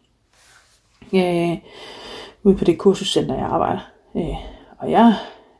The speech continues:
er enormt god til at minkle. Jeg snakker og hilser på folk, og langt de fleste, de kender mig jo. Øhm, men jeg kender for det meste ikke dem. Øh, for, i langt de fleste tilfælde, så går det jo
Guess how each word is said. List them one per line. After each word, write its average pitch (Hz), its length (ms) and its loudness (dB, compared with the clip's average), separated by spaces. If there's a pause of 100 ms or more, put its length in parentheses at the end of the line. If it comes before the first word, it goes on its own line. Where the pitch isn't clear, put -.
er 101 280 -2
enormt 185 640 4
god 165 220 -4
til - 100 -6
at 165 80 0
minkle. 160 260 -6 (180)
Jeg 190 320 4
snakker 233 420 2
og 165 140 -2
hilser 214 260 2
på 175 180 -4
folk, 202 280 4 (400)
og 180 160 0
langt 208 200 6
de 196 60 6
fleste, 202 260 2
de 196 120 -6
kender 240 260 4
mig 190 220 6
jo. 185 60 -4 (600)
Øhm, 180 720 2
men 196 220 6
jeg 202 280 6
kender 208 160 8
for 202 100 2
det 160 100 -2
meste 160 260 -2
ikke 180 180 -2
dem. 151 220 -8 (180)
Øh, 170 340 -2 (920)
for, - 540 0
i 202 160 6
langt 226 260 8
de 208 40 6
fleste 202 240 4
tilfælde, 226 420 2
så 185 80 2
går 185 200 2
det 156 120 -2
jo 147 160 -4